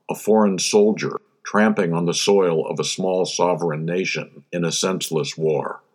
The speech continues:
This conversation took place so long ago and was so brief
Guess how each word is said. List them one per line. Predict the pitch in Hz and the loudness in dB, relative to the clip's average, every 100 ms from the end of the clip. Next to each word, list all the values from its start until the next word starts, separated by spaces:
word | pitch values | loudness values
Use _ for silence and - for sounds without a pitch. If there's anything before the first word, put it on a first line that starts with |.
| _ _ _ _ _ _ _ _ _ - | _ _ _ _ _ _ _ _ _ -4
This | 110 | -2
conversation | - 135 117 104 - 117 107 92 | 0 2 4 2 2 2 2 0
took | 76 - | -4 -6
place | - 98 82 | 0 0 2
so | - - 127 | 0 2 4
long | 113 113 113 | 4 4 4
ago | 87 82 76 | 2 2 0
and | 78 | 0
was | 80 82 | -2 -2
so | - - 123 | -2 2 4
brief | 110 104 110 78 - | 4 4 2 2 -2